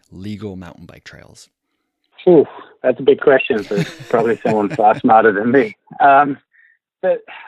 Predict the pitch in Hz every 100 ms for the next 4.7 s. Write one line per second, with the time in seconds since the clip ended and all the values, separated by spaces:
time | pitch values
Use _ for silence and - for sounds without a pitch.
0 | - _ _ _ _ _ _ 139 139 135
1 | 139 _ _ - 151 156 180 160 - -
2 | - 143 185 190 175 160 - - - -
3 | - _ _ - 147 175 214 160 147 -
4 | 139 120 - - 127 117 113